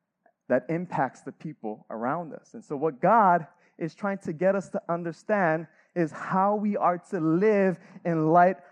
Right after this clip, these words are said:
of the world possibly ending, or how we are should, should be living our lives in light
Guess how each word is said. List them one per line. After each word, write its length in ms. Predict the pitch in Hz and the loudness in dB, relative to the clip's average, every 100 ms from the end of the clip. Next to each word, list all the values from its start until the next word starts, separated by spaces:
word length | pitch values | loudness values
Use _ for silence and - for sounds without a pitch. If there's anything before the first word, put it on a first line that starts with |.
| - | -2
of 180 | 156 147 | -2 2
the 100 | 165 | 0
world 320 | 151 175 170 - | 2 0 0 -6
possibly 720 | - 156 156 - 156 151 139 | -4 -4 -4 -8 -4 -2 -2
ending, 360 | 147 127 90 - _ _ _ 156 | -4 -6 -12 -18 _ _ _ -6
or 100 | 151 | -2
how 300 | 170 175 202 | 2 2 2
we 120 | 208 | 2
are 140 | 185 | 0
should, 340 | - 185 170 196 - _ 156 | -2 -2 -2 -4 -16 _ -18
should 200 | 151 180 | -8 -2
be 100 | 175 | 4
living 460 | 160 185 220 220 202 | 6 6 6 2 2
our 200 | 180 170 | 4 6
lives 600 | 170 160 160 156 156 151 _ - | 6 8 6 2 -4 -16 _ -4
in 220 | 160 151 | 0 4
light 260 | 160 175 | 6 6